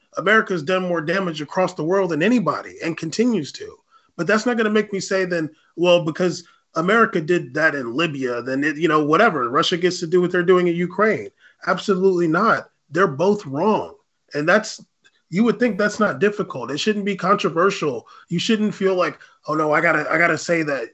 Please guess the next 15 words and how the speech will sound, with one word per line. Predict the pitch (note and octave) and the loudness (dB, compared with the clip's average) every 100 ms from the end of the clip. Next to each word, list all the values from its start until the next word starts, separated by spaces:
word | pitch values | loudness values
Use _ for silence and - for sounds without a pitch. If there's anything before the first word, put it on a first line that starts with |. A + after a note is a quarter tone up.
| - | -2
I | |
gotta, | D3+ D#3+ | 0 2
like, | D#3 D3 - _ | 2 -2 -6 _
talk | - F3+ | -6 -2
about | F3 D#3 E3+ | 0 0 0
everything | F3 E3+ D#3+ | 0 -2 -2
that | C#3+ | 0
happened | D#3 E3 D#3+ C3+ A2+ _ _ _ - | 0 0 0 -2 -6 _ _ _ -8
before, | D3 - F#3 E3+ C#3 A#2 C3 _ | -4 2 4 6 2 -2 -8 _
before | D#3 F#3 E3 | -6 2 2
I," | C#3+ - | 2 -2
like, | E3 | -6
no, | F#3 G#3 G#3 | 0 2 2
dude, | E3 F#3 F#3 | 2 0 2
like, | D#3+ C#3+ | 0 -2